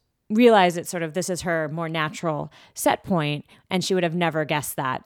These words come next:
in a million years. Uh, before this, she, you know, she said she would have been happy had she lost five or ten pounds, but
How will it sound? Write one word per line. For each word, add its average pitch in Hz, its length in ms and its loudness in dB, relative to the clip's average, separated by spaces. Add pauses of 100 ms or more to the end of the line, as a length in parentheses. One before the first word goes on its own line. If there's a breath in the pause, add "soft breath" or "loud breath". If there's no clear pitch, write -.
in 170 80 -2
a 156 60 -2
million 147 280 -6
years. 135 360 -8
Uh, 151 200 -6
before 208 320 0
this, 190 200 -2
she, 165 280 -8 (180 loud breath)
you 349 100 -4
know, 185 80 -2
she 180 120 -4
said 170 160 -4
she 160 80 -6
would 160 80 0
have 147 80 -4
been 147 100 -6
happy 143 280 -6
had 139 180 -8
she 151 80 -6
lost 135 280 -6
five 143 240 -2
or - 20 -8
ten 131 220 -10
pounds, 135 320 -6
but - 260 -4